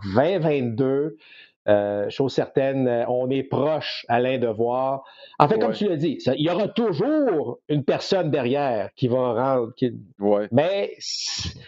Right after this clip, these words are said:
Speaker 1: euh, c'est, c'est pas lui nécessairement qui va, euh, tu sais, qui va décider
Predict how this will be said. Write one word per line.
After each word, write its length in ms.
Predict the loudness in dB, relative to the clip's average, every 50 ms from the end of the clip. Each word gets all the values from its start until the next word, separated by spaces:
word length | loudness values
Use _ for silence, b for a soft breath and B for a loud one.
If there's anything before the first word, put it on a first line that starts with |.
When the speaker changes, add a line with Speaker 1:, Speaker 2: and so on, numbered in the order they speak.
| B B B B B _ _ _ _ 0
Speaker 1:
euh, 320 | 0 2 0 0 -2 -6 -8
c'est, 180 | -6 -4 -4
c'est 160 | 0 2 0 2
pas 200 | 2 2 2 2
lui 220 | 2 2 2 2
nécessairement 440 | 0 0 0 0 0 2 2 0 0
qui 100 | 0 0
va, 120 | 0 0
euh, 200 | 0 0 0 -2 -4
tu 220 | -4 -2 -2 -2
sais, 40 | -2
qui 100 | 0 0
va 120 | 0 0 2
décider 760 | 0 -2 -2 -2 -2 0 0 2 2 2 0 0 -2 B